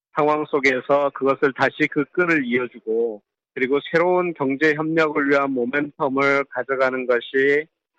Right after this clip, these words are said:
한국의 실리 부분이었고요. 그래서 실제 한국이 거둔 가장 중요한 성과는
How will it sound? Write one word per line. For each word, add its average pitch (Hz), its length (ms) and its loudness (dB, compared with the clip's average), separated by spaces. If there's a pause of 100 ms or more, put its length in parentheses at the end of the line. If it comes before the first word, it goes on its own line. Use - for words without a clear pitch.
(160)
한국의 156 440 0
실리 196 340 -2
부분이었고요. 113 840 -4 (340)
그래서 131 180 -2 (240)
실제 180 420 0
한국이 170 540 0
거둔 147 480 0
가장 143 400 -2 (100)
중요한 139 360 0
성과는 123 580 -2